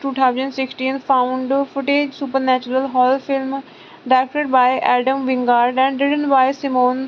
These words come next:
Barrett। It is the third film in the Blair Witch series and a direct sequel to the nineteen ninety-nine film The Blair Witch Project। While ignoring the events of its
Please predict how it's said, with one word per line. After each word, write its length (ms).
Barrett। 440
It 120
is 160
the 80
third 380
film 200
in 160
the 80
Blair 340
Witch 240
series 380
and 320
a 120
direct 560
sequel 480
to 160
the 160
nineteen 540
ninety-nine 680
film 260
The 160
Blair 420
Witch 240
Project। 640
While 300
ignoring 500
the 100
events 440
of 240
its 180